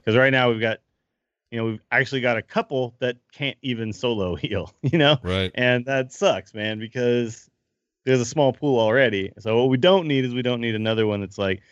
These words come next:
Speaker 1: "Well, yeah, but if you have Tyrael, then you res, then you sanctify, then they don't die." And you're like,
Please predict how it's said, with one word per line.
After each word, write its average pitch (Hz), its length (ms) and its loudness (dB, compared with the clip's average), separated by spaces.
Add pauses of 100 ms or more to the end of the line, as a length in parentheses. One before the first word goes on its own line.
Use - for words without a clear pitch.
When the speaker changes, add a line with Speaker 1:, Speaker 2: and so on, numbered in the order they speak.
(220)
Speaker 1:
"Well, 107 140 2
yeah, 233 220 6
but 117 120 0
if - 140 -8
you 135 200 -2
have 123 260 -4
Tyrael, 156 500 0 (240)
then 110 140 -4
you 107 100 -2
res, 160 340 4
then 214 160 0
you 208 80 -4
sanctify, 107 680 0
then 247 120 2
they 349 100 2
don't 370 220 2
die." 320 340 4
And 139 80 -2
you're 123 80 -4
like, 117 160 -4